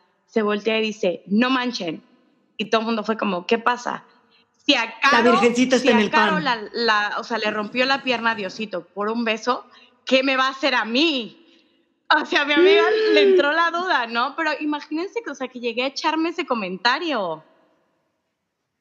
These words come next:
Speaker 2: Ay,
Speaker 3: Tengo un par de,
Speaker 2: no.
Speaker 3: tengo un par de comentarios al respecto.
Speaker 2: Caro.
Speaker 3: Estoy muy preocupada por tu infancia, Caro. A ver, en primera,
Speaker 1: <laughs>
Speaker 3: ¿qué onda el temor a Dios? O sea,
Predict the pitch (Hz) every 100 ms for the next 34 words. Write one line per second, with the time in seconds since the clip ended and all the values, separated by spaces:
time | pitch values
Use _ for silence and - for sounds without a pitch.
0 | _ - 240 302 466 285 254 285 277 330
1 | 349 403 - 247 254 247 170 165 190 -
2 | 277 277 262 226 214 202 233 269 269 214
3 | 190 170 185 180 202 196 170 156 160 185
4 | 185 165 151 139 - _ - - _ 196
5 | 202 180 - 214 214 254 247 269 226 -
6 | - - 427 453 415 247 240 269 294 311
7 | 294 285 453 - - - _ - 208 202
8 | 202 202 202 220 285 240 220 220 165 -
9 | - - 165